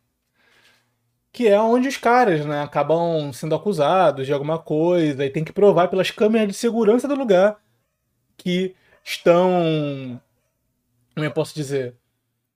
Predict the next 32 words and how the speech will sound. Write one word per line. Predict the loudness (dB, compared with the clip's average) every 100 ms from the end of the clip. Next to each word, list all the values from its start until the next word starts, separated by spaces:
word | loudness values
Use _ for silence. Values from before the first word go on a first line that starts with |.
| _ _ _
livres | -2 0 0 0
de |
qualquer | 0 0
acusação. | -2 0 0 2 0 2 2 2
Não, | 0
olha | 4 6
lá | 6
o |
que | 4
aconteceu. | 0 -4 -4 0 2
Já | 2
aconteceu, | 0 -4 -4 2 4 6
acho | 2
que | -2
teve | 2 2 2 2
um | 2 0
lá | 2 2
em | 2
Balneário, | 2 0 0 0 0 0
se | -2
eu | -4
não |
me | -4
engano, | -4 -2 -2
na, | -4 -4 -4
em |
Santa | -6 -6
Catarina, | -2 0 0 -2
região | -2 -2 -2
rica | -2 -2 -2
do | -4
lugar, | -2 -2 -4